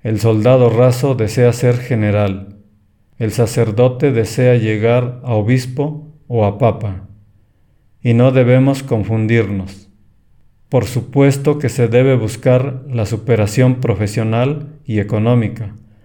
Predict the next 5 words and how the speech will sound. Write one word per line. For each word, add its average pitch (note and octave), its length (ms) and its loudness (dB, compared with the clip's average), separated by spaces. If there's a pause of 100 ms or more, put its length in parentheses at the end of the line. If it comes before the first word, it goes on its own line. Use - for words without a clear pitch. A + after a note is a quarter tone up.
(320)
pero G#2 300 0
por A2 160 -2
las A2 160 2
razones B2+ 560 0
correctas. - 960 -4